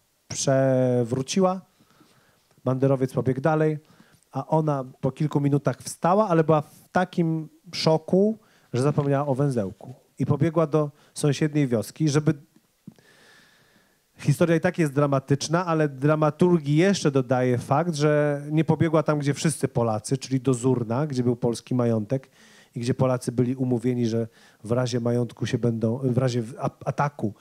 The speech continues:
będą się chronić, ale pobiegła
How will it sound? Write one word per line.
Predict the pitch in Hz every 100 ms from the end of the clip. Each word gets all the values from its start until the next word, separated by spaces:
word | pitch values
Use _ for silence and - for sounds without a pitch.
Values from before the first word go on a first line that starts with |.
| - - -
będą | 131 131
się | 127
chronić, | 131 143 117 110 208 - - _ _ - - _ -
ale | 156 196
pobiegła | - 175 170 139 131 156 254